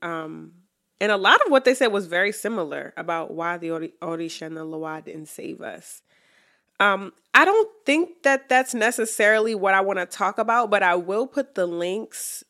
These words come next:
to the videos because you should watch it if you're interested in that. Now, if you are someone who does not like to hear about Black people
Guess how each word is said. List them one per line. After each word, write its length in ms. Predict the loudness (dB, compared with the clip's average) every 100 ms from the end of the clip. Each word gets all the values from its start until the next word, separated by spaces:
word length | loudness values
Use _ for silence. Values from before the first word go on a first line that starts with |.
| _
to 580 | -8 -6 -6 -6 -8 -8
the 120 | -8
videos 640 | -6 -6 -4 -4 -2 -2 -6
because 640 | -14 -8 -4 -4 -6 -16 _ _
you 260 | -14 -14
should 340 | -12 -8 -8 -6
watch 340 | -6 -6 -6
it 100 | -6
if 220 | -6 -8
you're 160 | -8 -6
interested 500 | -6 -8 -10 -8 -8
in 160 | -8 -8
that. 260 | -10 -12
Now, 340 | -6 -2 -2 -6 -12 -20 _ _ _
if 240 | -2 -2
you 140 | 2 4
are 120 | 4
someone 360 | 2 0 2 0
who 120 | -2
does 160 | -4
not 240 | -2 -2 -2
like 180 | -4 -6
to 100 | -8
hear 220 | -4 -4
about 280 | -2 -6 -4
Black 260 | -8 -8
people 640 | -12 -12 -6 -6 -4 -8